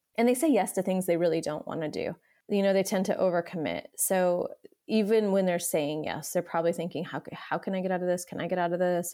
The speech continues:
I, I should probably not say yes, but I, again, I don't want to ruin the peace." So the bottom line with our lovely nines,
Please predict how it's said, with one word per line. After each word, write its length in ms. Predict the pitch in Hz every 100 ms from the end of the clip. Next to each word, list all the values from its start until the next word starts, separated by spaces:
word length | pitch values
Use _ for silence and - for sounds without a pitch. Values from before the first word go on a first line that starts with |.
| -
I, 140 | 185 _ -
I 80 |
should 280 | 180 - 185
probably 460 | - 190 196 185 185
not 280 | 180 165 -
say 200 | - 175
yes, 240 | 175 175 -
but 80 | -
I, 100 | 165 -
again, 240 | 165 160 -
I 80 | 180
don't 380 | 156 175 175 -
want 280 | 175 156 -
to 200 | 180 160
ruin 260 | 160 156
the 80 | 151
peace." 360 | - 160 160 - _ _ - - - _
So 460 | - 208 196 185 - -
the 180 | 185 190 -
bottom 360 | 190 214 214
line 420 | 165 135 156 156
with 260 | 156 156 - -
our 160 | 165
lovely 440 | 170 165 160 165 151
nines, 500 | 131 - - 156